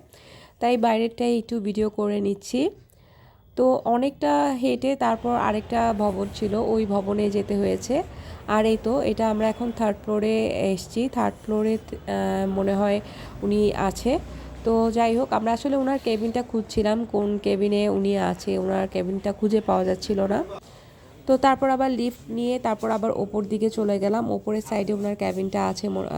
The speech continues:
বলল ফোন করে। আহ, ভাগি-, ভাগিনাকে ফোন করা হয়েছিল, উনি বলেছে যে ওপরে, আহ, কেবিন ওনার।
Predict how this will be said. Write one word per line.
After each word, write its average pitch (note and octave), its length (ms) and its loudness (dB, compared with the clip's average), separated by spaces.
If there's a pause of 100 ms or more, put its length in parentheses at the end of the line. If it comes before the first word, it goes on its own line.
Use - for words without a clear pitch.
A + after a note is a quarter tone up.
(360)
বলল F#3+ 380 2
ফোন F#3+ 300 -2
করে। G3 380 0 (400)
আহ, F#3+ 320 2
ভাগি-, G#3 360 -2
ভাগিনাকে A#3+ 440 0
ফোন A3 220 0
করা A3 200 2
হয়েছিল, G#3+ 400 0
উনি A3+ 300 0
বলেছে G3+ 560 -2
যে G3 140 -2
ওপরে, F#3+ 460 -2 (460)
আহ, F#3 360 0
কেবিন F#3+ 320 0
ওনার। F#3+ 340 0